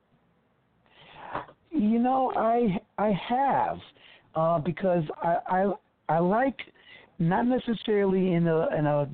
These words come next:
Joe Pass style of jazz guitar, solo jazz guitar,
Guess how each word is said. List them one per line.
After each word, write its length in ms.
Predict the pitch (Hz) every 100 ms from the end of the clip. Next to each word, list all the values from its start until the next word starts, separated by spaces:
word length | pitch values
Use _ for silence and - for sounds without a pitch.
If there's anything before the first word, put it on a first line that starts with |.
| 123 147
Joe 220 | 151 147
Pass 440 | - 147 147 160 - - - - _ _ _ _ _ - -
style 520 | - 180 175 185 196 -
of 280 | 160 156 160
jazz 300 | - 170 180 -
guitar, 360 | - 180 180 -
solo 220 | 180 185
jazz 220 | 180 190 -
guitar, 440 | 190 - 185 214